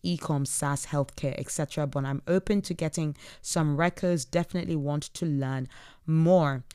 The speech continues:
John Kagan responds to question four saying, "Yes, Adobe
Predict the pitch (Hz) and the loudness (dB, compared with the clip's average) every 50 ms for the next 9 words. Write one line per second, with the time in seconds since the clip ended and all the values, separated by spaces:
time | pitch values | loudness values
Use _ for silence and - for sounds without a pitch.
0 | - - - - - 175 170 170 - 196 180 196 190 185 175 - - 190 185 180 | -20 -20 -12 -4 0 2 2 2 2 0 2 2 2 2 2 0 0 0 0 0
1 | - - - 185 175 - - 170 160 - - - - 175 175 175 170 - - 180 | 0 -2 -2 -2 -2 -2 -2 -4 -4 -4 -4 -2 2 4 4 4 2 2 0 0
2 | 165 165 160 165 175 185 180 - - 151 139 165 160 165 175 170 156 | 0 0 0 0 0 0 -2 -2 -4 -2 0 0 0 0 2 0 0